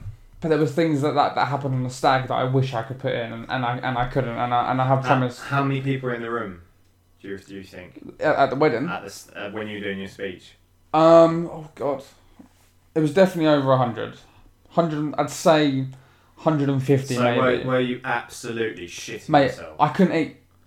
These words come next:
Speaker 1: I couldn't, literally.
Speaker 2: Really?
Speaker 1: Like, so, like, even, like, walking down the aisle, like, at the ceremony, I was like, "What the fuck am I doing?" <laughs> Like, I didn't know what to do, and I just had my hands, like, in front of me, and I was, I was just so,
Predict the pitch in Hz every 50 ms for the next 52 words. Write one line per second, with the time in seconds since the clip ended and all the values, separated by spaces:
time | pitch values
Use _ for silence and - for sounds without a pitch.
0 | - - 147 143 - 196 185 - - 160 175 185 180 - - 135 120 117 113 107
1 | 101 92 90 87 131 143 147 147 131 - - - - 160 151 147 147 - - 156
2 | 143 - - 190 190 190 190 185 170 156 170 170 - - 160 156 147 160 160 156
3 | 156 156 156 156 139 113 110 110 101 123 123 - - - - 135 - - 131 -
4 | 156 147 143 127 120 110 98 113 123 123 123 127 123 127 120 120 120 - - 160
5 | 180 202 - - - - - - - 143 147 - - 156 147 147 147 147 156 156
6 | 135 139 139 131 135 147 143 139 135 - 175 - 139 - - - - - 170 170
7 | 214 214 202 185 170 156 135 - - 147 185 185 156 147 147 147 143 143 156 147
8 | - 170 160 156 151 147 147 147 147 151 160 160 151 143 156 151 151 147 135 -
9 | 160 156 156 151 151 151 151 147 139 135 139 135 139 - - 147 143 139 135 143
10 | 135 - - 165 160 151 147 139 135